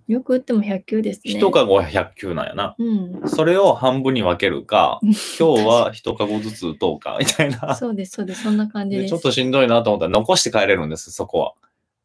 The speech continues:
Speaker 2: だから残してって感じかな。週一回行ったら多い方。
Speaker 1: うん。
Speaker 2: もっと行かんといけんやな。
Speaker 1: いや、本当に。
Speaker 2: 暖かくなってきたし。
Speaker 1: そう。「落ちどころが良くないけど、ナイスショット」って言っちゃいたいと、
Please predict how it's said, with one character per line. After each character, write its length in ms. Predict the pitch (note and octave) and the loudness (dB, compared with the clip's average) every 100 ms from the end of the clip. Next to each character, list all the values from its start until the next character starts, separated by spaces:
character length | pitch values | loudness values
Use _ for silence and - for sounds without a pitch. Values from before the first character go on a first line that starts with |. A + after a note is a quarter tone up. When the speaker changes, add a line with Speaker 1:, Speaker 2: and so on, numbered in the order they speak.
| _ _ - | _ _ -16
Speaker 2:
だ 80 | |
か 80 | G#2+ | -12
ら 60 | G2+ | -10
残 280 | F2 F#2+ F2+ | -10 -10 -10
し 140 | - | -10
て 320 | - F3 - _ _ _ _ _ _ | -4 -6 -6 _ _ _ _ _ _
っ 20 | |
て 80 | - | -8
感 160 | E2+ | -8
じ 60 | D#2+ | -8
か 120 | - | -10
な。 240 | E2 D#2 - | -8 -10 -10
週 320 | - A2 F#2 | -8 -6 -6
一 120 | F2 _ | -8 _
回 220 | A#2 A#2 | 0 0
行 40 | |
っ 20 | A2+ | 2
た 120 | G#2 | 2
ら 180 | E2 D#2 | 2 0
多 160 | F#2 | -2
い 60 | - | -4
方。 240 | - - _ G3+ | -14 -18 _ -10
Speaker 1:
う 20 | |
ん。 240 | G3 F#3 _ _ _ _ _ _ - | -10 -10 _ _ _ _ _ _ -8
Speaker 2:
も 80 | B2 | -6
っ 40 | |
と 80 | - | -4
行 80 | F2+ | 0
か 140 | G#2+ | 0
ん 40 | A2 | 0
と 80 | |
い 40 | D#2+ | -4
け 100 | A#1 | -6
ん 40 | |
や 80 | G1+ | -6
な。 220 | E2+ E2 G#3 | -6 -2 0
Speaker 1:
い 20 | |
や、 100 | G#3 | 0
本 220 | G#3 G3 | -2 -4
当 140 | G3+ | -8
に。 320 | F#3+ F#3+ A#3 _ - | -8 -8 -10 _ -8
Speaker 2:
暖 320 | G#3 G3+ G#3 | -8 -4 -2
か 100 | - | -2
く 80 | F#2 | -2
な 120 | F2 | -4
っ 40 | E2 | -4
て 80 | D2+ | -10
き 80 | - | -14
た 140 | - | -4
し。 100 | G#3+ | -4
Speaker 1:
そ 80 | F#3+ | -4
う。 160 | F3+ _ - - - _ A#3 | -10 _ -20 -20 -20 _ -8
「落 80 | G#3+ | -6
ち 140 | B3+ | -2
ど 140 | C4 | -4
こ 120 | B3+ B3 | -4 -4
ろ 120 | A#3+ | -2
が 80 | A#3+ | -2
良 120 | B3 | -2
く 120 | A3 | 0
な 140 | G#3+ G#3 | 2 0
い 100 | G#3 | -4
け 100 | G3+ | -6
ど、 100 | G3 | -2
ナ 180 | G#3+ | -2
イ 60 | A#3 | -2
ス 100 | - | -8
シ 80 | A3 | -14
ョ 40 | |
ッ 40 | G#3+ | -10
ト」 180 | - A3+ | -10 -10
っ 40 | |
て 40 | G#3+ - | -12 -12
言 80 | G3 | -10
っ 20 | |
ち 140 | - | -8
ゃ 60 | G#3 _ _ _ _ - | -10 _ _ _ _ -20
い 120 | G#3+ | -12
た 160 | G#3+ G3+ | -8 -8
い 80 | |
と、 120 | G3 | -10